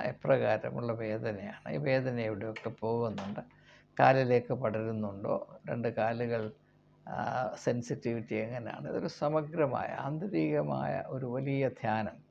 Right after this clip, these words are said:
ഒരു, ഒരു ഫോക്കസ്. അതിലെനിക്ക് മനസ്സിലായി എന്താണ് ഇതിൻ്റെ പ്രശ്നമെന്ന് എനിക്ക് മനസ്സിലായി.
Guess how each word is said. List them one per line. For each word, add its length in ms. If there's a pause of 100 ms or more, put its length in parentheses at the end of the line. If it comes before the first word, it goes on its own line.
(120)
ഒരു, 260
ഒരു 140
ഫോക്കസ്. 680 (840)
അതിലെനിക്ക് 420
മനസ്സിലായി 840
എന്താണ് 380
ഇതിൻ്റെ 220
പ്രശ്നമെന്ന് 880
എനിക്ക് 300 (180)
മനസ്സിലായി. 440